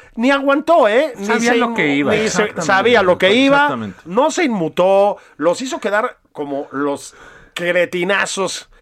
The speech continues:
Speaker 1: que son, porque
Speaker 2: Sí,
Speaker 1: digo las
Speaker 2: sí,
Speaker 1: cosas
Speaker 2: sí,
Speaker 1: como
Speaker 2: sí,
Speaker 1: son.
Speaker 2: los primitivos que
Speaker 1: Los,
Speaker 2: son.
Speaker 1: los
Speaker 2: Pero eso,
Speaker 1: salvajes,
Speaker 2: eso
Speaker 1: ¿no?
Speaker 2: tiene que ver con algo. Yo, yo, yo creo que ellos esperan a un funcionario, eh, pues, a, pues, a un burócrata de oficina y no a un hombre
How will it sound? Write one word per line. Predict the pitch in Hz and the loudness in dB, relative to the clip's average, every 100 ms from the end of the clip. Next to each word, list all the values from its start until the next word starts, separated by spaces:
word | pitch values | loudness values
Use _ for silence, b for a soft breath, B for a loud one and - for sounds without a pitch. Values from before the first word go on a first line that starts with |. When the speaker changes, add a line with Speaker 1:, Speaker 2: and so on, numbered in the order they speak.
| - | -12
Speaker 1:
que | 143 | -10
son, | - 180 196 | -4 -4 -4
porque | 156 139 185 | -8 -4 -4
Speaker 2:
Sí, | |
Speaker 1:
digo | 175 160 | -2 -2
las | 147 | -2
Speaker 2:
sí, | - | -4
Speaker 1:
cosas | 175 - | -6 -6
Speaker 2:
sí, | 127 | -6
Speaker 1:
como | 139 | -6
Speaker 2:
sí, | 135 | -4
Speaker 1:
son. | 147 | -4
Speaker 2:
los | 147 | -4
primitivos | 190 113 117 117 226 143 | -6 -6 -6 -8 -10 -6
que | 139 | -2
Speaker 1:
Los, | 165 | -2
Speaker 2:
son. | 170 - | -4 -10
Speaker 1:
los | 151 147 | -10 -10
Speaker 2:
Pero | - | -8
eso, | |
Speaker 1:
salvajes, | 165 147 175 165 180 185 | -6 -2 -2 -2 -2 0
Speaker 2:
eso | 170 | 0
Speaker 1:
¿no? | |
Speaker 2:
tiene | 156 - 208 | 0 -2 -2
que | 196 | -2
ver | 202 | -2
con | 151 123 | -2 -6
algo. | 143 107 | -6 -8
Yo, | 123 139 | -8 -8
yo, | 131 160 | -8 -10
yo | 135 156 | -8 -10
creo | 160 156 | -10 -8
que | 151 | -6
ellos | 147 - | -6 -8
esperan | 113 - 147 117 107 104 101 - _ | -14 -8 -6 -4 -6 -8 -14 -20 _
a | 107 | -10
un | 113 | -10
funcionario, | 117 147 127 120 117 113 113 110 101 92 b b b b _ | -10 -12 -10 -6 -6 -4 -2 -2 -4 -8 b b b b _
eh, | - 92 90 85 87 90 87 82 - - _ | -20 -20 -20 -20 -20 -20 -20 -20 -20 -20 _
pues, | - - | -20 -20
a, | - | -20
pues, | - - | -20 -18
a | 202 | -14
un | 185 190 | -8 -8
burócrata | 202 190 - 180 151 | -6 -8 -6 -4 -2
de | 110 | -4
oficina | - - 170 131 | -8 -10 -6 -2
y | |
no | 131 160 | 0 2
a | |
un | 185 202 | 2 2
hombre | 185 156 135 156 | 2 2 -2 -4